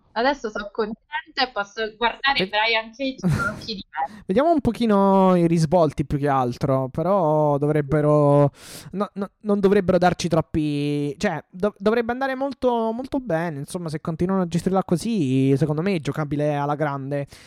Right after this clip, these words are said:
Speaker 2: E è facile pronosticare anche un passaggio dalla, dalla parte di, mm, eh, di, di Sting e Darby a sto punto.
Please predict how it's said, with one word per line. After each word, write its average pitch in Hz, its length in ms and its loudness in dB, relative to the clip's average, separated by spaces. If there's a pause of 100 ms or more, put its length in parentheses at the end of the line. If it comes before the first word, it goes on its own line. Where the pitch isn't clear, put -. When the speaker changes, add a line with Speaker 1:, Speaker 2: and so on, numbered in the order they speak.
(160)
Speaker 2:
E 185 840 -2 (1300)
è 185 140 -4
facile 208 400 0
pronosticare 180 560 2
anche 180 200 0
un 160 100 2
passaggio 151 1200 2
dalla, 143 240 -6
dalla 147 240 0
parte 156 360 -2
di, 131 480 -6
mm, 123 320 -10 (1000)
eh, 113 200 -10
di, 135 240 -6
di 135 140 -10
Sting 147 440 -6
e 131 240 -2
Darby 123 420 -2
a 120 40 -6
sto 123 160 -8
punto. 120 500 -10